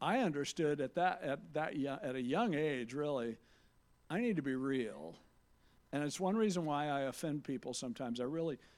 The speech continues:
I don't try, but I'm just not gonna fake it. I'm just not gonna pretend. Uh, the best I can. There are times when I do, you know. "Hey, uh, uh, how'd you like that,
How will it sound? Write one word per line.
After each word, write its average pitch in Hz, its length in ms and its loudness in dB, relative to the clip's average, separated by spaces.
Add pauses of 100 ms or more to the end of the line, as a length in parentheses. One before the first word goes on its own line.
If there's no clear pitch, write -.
(160)
I 135 140 -2
don't 165 280 2
try, - 600 0 (920)
but 139 400 0 (640)
I'm 156 220 2
just 196 240 -2
not 151 260 -6
gonna 110 300 -6
fake - 540 -6
it. 95 260 -8
I'm 117 140 -6
just 123 240 -8
not 240 140 -2
gonna 175 140 -2
pretend. 131 840 -6 (340)
Uh, 175 180 2
the 160 100 -2
best 240 320 4
I 202 120 4
can. 135 360 -2
There 190 140 2
are 185 60 2
times 165 380 0
when 170 140 0
I 147 120 2
do, 123 280 -2
you 117 140 -4
know. 135 240 -2 (400)
"Hey, 160 420 2 (320)
uh, 180 60 -8
uh, - 340 -4
how'd 175 280 0
you 190 80 2
like 175 260 2
that, 170 380 2